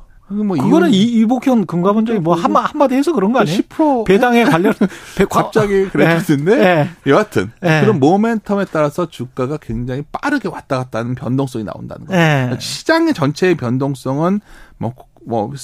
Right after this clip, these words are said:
Speaker 1: 옆으로 가는 것처럼 박스로 보이지만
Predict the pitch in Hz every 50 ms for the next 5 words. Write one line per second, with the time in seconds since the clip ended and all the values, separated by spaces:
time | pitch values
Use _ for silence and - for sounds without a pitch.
0 | - - _ - - 170 175 - - - 202 196 156 123 123 120 117 120 85 78
1 | - - - - - 143 165 - - 190 214 - - - 208 180 - 120 107 107
2 | - - 123 151 170 143 95